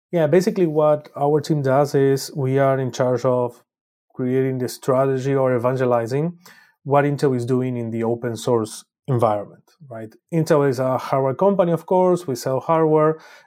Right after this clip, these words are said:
but we have eighty percent or seventy percent of our resources, they are software engineers.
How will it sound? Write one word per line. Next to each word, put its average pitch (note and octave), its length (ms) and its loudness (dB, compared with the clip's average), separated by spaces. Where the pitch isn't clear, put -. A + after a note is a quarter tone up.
but C3+ 280 0
we C3+ 100 0
have C3+ 180 -2
eighty G#3 200 4
percent D3 320 0
or B2 80 -2
seventy F#3+ 340 4
percent B2+ 380 -4
of A2+ 120 -6
our A#2+ 380 -4
resources, C3+ 720 0
they C3+ 140 -2
are B2+ 100 -4
software C3 420 -2
engineers. G2+ 640 -14